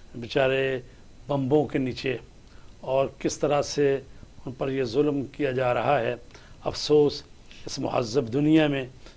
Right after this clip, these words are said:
जो कि कहते हैं कि जी हम इंसानी हकूक़ की बात करते हैं,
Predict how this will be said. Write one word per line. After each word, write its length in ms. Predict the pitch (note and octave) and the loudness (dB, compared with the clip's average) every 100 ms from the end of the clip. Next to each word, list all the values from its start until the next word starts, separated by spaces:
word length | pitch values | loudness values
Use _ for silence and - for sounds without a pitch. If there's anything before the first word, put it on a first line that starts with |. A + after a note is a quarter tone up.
| - | -6
जो 140 | C#3 | -4
कि 420 | C#3 D#3 D3 C#3+ - - - - | -2 2 2 2 -4 -20 -12 -4
कहते 320 | D3 B2+ D#3 | -4 -2 -2
हैं 140 | D3 | -2
कि 120 | C#3+ | -4
जी 120 | C#3+ C3 | -4 -4
हम 440 | C3+ C#3+ C#3 B2+ - - - C#3 | -4 -2 -4 -6 -12 -20 -16 -8
इंसानी 520 | C#3 - D3 D3 C#3+ | -6 -2 0 0 0
हकूक़ 500 | - - C#3 D3 C#3+ | -4 -4 -4 -4 -4
की 60 | |
बात 280 | B2+ C3+ C3 - | -2 0 -2 -2
करते 320 | C3+ - - | -4 -4 -8
हैं, 320 | A2+ B2 B2 | -6 -6 -8